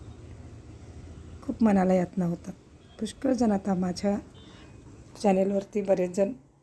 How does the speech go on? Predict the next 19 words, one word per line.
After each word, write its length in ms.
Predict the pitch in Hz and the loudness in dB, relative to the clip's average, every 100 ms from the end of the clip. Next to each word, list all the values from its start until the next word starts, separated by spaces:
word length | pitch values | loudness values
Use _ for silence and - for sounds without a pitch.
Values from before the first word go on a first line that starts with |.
| _ _ _ - | _ _ _ -8
माझे 340 | 226 185 196 | -4 -2 0
व्हिडिओ 280 | 214 196 202 | 2 4 2
बघणारे 480 | 196 190 175 196 190 | 2 0 -2 -4 -2
आहेत, 160 | 185 185 _ - _ _ - - - - - - - - | -2 -4 _ -20 _ _ -20 -20 -20 -14 -8 -8 -6 -2
किंवा 160 | 208 | 0
माझ्या 320 | 208 190 190 | 2 2 2
मैत्रिणी 500 | 202 185 185 202 190 | 2 2 4 4 6
असतील 500 | 185 180 - - 175 175 - - 196 | 4 2 -4 -4 -4 -4 -10 -10 -4
महिला, 460 | 202 196 180 180 175 - - - - - - - - - - - - | 2 4 6 4 -2 -8 -20 -20 -20 -20 -20 -20 -20 -20 -20 -20 -14
तर 60 | - - | -12 2
त्यांना 220 | 220 214 | 4 4
देखील 300 | 208 208 202 | 0 -4 -2
हे 120 | 196 | -2
जाणवत 420 | 190 180 175 180 180 | 0 0 0 0 -4
असेल 260 | 175 180 175 | -4 -6 -6
की 80 | 208 - - - - - - _ - - | -8 -12 -16 -20 -20 -20 -20 _ -20 -10
आई 460 | - 196 190 220 330 - - _ _ - - 208 | 2 4 6 4 0 -8 -20 _ _ -20 -16 -6
जेव्हा 280 | 208 185 202 | -4 0 2
जाते 400 | 202 190 - | 4 2 2